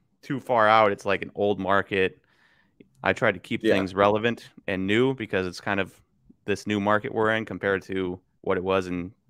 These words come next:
Speaker 1: you know, twenty eighteen, whatever. Um, I don't actually remember when Dak got
Speaker 2: Right,
Speaker 1: hurt.
Speaker 2: twenty
Speaker 1: Twenty twenty?
Speaker 2: Yeah, it's twenty twenty, yeah.
Speaker 1: Um,
Speaker 2: But that's still in the midst of the different market.
Speaker 1: Yeah.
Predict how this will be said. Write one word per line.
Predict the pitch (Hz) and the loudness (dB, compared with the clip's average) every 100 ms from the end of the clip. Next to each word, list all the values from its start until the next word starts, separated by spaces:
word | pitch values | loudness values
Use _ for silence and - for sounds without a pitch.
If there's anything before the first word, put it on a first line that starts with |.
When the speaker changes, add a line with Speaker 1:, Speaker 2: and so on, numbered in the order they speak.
| _ | _
Speaker 1:
you | 90 | -16
know, | 85 | -14
twenty | - 87 85 | -10 -6 -6
eighteen, | 82 90 90 | -6 -6 -4
whatever. | 92 92 101 101 _ _ _ _ - _ _ | 0 0 0 -6 _ _ _ _ -20 _ _
Um, | 120 117 107 98 98 - | 4 6 6 4 -2 -10
I | 98 | -8
don't | 98 | -4
actually | 95 - 90 | -4 -4 -8
remember | 85 85 | -8 -8
when | 82 | -10
Dak | 82 85 | -10 -10
got | 87 | -2
Speaker 2:
Right, | 104 | -2
Speaker 1:
hurt. | 87 | 0
Speaker 2:
twenty | 85 - | -2 -4
Speaker 1:
Twenty | - 98 | -8 -8
twenty? | 104 101 123 - _ _ _ _ | -6 -6 -6 -12 _ _ _ _
Speaker 2:
Yeah, | - 92 - | -6 -4 -4
it's | 101 | -6
twenty | - 104 87 | -6 -6 -6
twenty, | - 69 69 | -10 -14 -14
yeah. | 67 - _ _ _ _ _ - | -20 -20 _ _ _ _ _ 2
Speaker 1:
Um, | 135 139 131 120 110 | 8 10 10 8 6
Speaker 2:
But | 139 | 8
that's | 131 127 | 6 4
still | - 147 | 2 2
in | 120 | 2
the | |
midst | 110 110 - | 0 0 -2
of | 101 87 | -6 -4
the | 90 | -6
different | 92 92 80 | -4 -8 -10
market. | 69 60 - - _ _ _ _ | -14 -14 -16 -20 _ _ _ _
Speaker 1:
Yeah. | - | -6